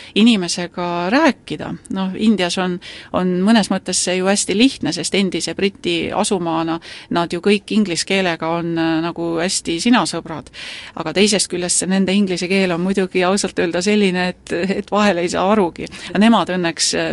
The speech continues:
meist said väga hästi aru, nii et, äh, inglise keel nendele, äh, jõuab hästi kohale ja siis, kui sa, äh, harjutad, siis sa hakkad ka aru saama, mida nemad räägivad, nii et, et suhtlemine oli täiesti võimalik. Ja, ja sellega koos siis käisidki sellised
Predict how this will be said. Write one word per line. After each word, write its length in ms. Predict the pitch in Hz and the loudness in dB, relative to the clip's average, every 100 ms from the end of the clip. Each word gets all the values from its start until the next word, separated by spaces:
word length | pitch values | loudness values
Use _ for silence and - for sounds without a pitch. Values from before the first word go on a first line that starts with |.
| 147 | 0
meist 420 | 196 214 - - | 2 2 2 -2
said 180 | 170 - | -4 -2
väga 220 | 185 170 | 0 0
hästi 240 | 160 - - | -2 -6 -6
aru, 160 | 175 - - | -6 -6 -8
nii 220 | 175 160 | -8 -10
et, 200 | - - | -10 -10
äh, 100 | - - - - | -10 -12 -14 -6
inglise 320 | 185 175 165 175 | -4 -4 -6 -4
keel 180 | 175 | -2
nendele, 380 | 185 190 175 165 - - - - | -2 -2 -2 -4 -8 -14 -18 -8
äh, 80 | 165 | -2
jõuab 300 | 180 170 175 | 0 0 0
hästi 180 | 190 - | -2 -2
kohale 400 | 190 190 170 160 | 0 0 -2 -4
ja 60 | 180 | -6
siis, 140 | 170 | -8
kui 120 | - | -6
sa, 160 | 175 170 - - - | -6 -8 -12 -20 -8
äh, 160 | 170 160 | -6 2
harjutad, 500 | 214 233 160 - 160 | 4 4 2 -4 -6
siis 140 | 180 - | -4 -2
sa 100 | 170 | -2
hakkad 200 | 160 - | -6 -2
ka 120 | 180 | 0
aru 100 | 190 | 0
saama, 380 | 160 170 160 160 - - | 0 0 0 -4 -8 -6
mida 200 | 180 175 | -2 2
nemad 300 | 185 185 151 | 4 4 2
räägivad, 460 | 160 165 175 165 196 | -4 -6 -8 -8 -4
nii 160 | 185 | -4
et, 160 | 175 - | -4 -6
et 100 | 175 | -2
suhtlemine 580 | 208 208 - 170 175 175 | 0 0 -2 -4 -4 -4
oli 180 | 180 175 | -4 -2
täiesti 340 | 190 180 175 | -2 -2 -2
võimalik. 580 | 190 196 165 165 - - - - - - _ _ _ _ - | 0 2 0 -4 -12 -18 -18 -20 -20 -20 _ _ _ _ -2
Ja, 220 | 202 190 185 | 2 4 4
ja 120 | 185 | 2
sellega 380 | 185 247 220 196 | 4 4 2 0
koos 320 | 196 262 240 190 | 2 4 4 2
siis 140 | 196 | 0
käisidki 440 | 240 247 208 - 185 | 2 2 0 -2 0
sellised 500 | 208 208 190 190 | 2 2 2 -2